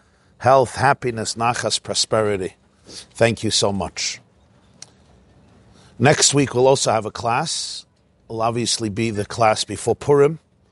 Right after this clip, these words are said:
two days before Purim. So the topic today and next week is going to be Purim. There is a ver-, a fascinating argument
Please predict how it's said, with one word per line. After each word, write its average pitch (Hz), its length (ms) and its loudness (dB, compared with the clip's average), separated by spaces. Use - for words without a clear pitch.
two - 140 -6
days 110 240 4
before 101 280 -4
Purim. 127 420 2
So - 220 -2
the 95 120 -6
topic - 460 0
today 117 340 0
and 120 160 -4
next 117 260 -8
week 113 160 -8
is 95 120 -6
going 104 200 -8
to 110 80 -12
be 98 140 -6
Purim. 98 400 -6
There 131 220 4
is 175 220 6
a 127 180 4
ver-, 135 280 0
a 131 100 -6
fascinating 123 960 -2
argument 117 800 -4